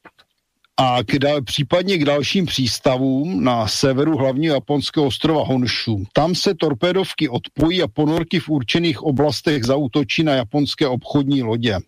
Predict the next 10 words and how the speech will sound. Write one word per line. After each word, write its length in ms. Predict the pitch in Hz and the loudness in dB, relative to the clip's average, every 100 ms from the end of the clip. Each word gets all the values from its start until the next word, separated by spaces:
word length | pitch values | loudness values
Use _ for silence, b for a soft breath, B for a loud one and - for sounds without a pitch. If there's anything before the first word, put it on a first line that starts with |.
| - | -6
Takže 280 | 113 131 123 | -2 0 2
tady 200 | 123 127 | 2 0
jsme 180 | - 139 | 0 0
u 100 | 131 | 2
Mahanovy 500 | 123 113 139 135 135 | 2 2 0 0 0
doktríny 540 | 127 - 127 127 160 | -2 -2 0 2 2
likvidace 600 | 139 120 135 131 113 - | 0 -2 0 0 0 0
obchodu. 440 | 135 107 - 135 101 - _ _ _ _ _ _ _ _ _ - B B B B 180 175 - | 0 0 0 0 -2 -8 _ _ _ _ _ _ _ _ _ -14 B B B B -2 0 2
Za 200 | 131 151 | 2 2
druhé, 460 | 180 214 143 107 | 0 0 0 -2